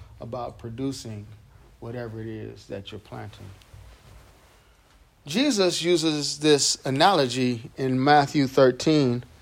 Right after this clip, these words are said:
to talk about the world's reception of the kingdom of heaven. It's one message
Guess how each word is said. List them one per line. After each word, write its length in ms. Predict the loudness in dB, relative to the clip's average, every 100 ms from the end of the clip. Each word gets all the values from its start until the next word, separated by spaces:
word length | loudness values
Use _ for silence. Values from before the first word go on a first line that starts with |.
| -20 -20 -20 _ -20 -20 -20 -16
to 80 | 0
talk 260 | 8 8 8
about 500 | 8 8 8 4 -4 -20 -20 -20 -20 0
the 140 | 0
world's 520 | 2 4 6 4 2
reception 840 | -2 0 2 2 2 -4 -4 -6 -10 -20 -10
of 420 | -2 0 0 -2 -8 -20 -18
the 80 | -16
kingdom 600 | -12 -8 -6 -6 -8 -10 -16 -20 -20 -20 -14
of 180 | -14 -12
heaven. 320 | -12 -12 -16 -20 -20 -20 -20 _ _ _ _ _ _ _ _ _ _ _ _ -20 -20 -20 _ _ _ _ _ -20 _ _ -20 -16
It's 180 | -14
one 240 | -12 -10 -8
message 680 | -6 -8 -10 -18 -16 -18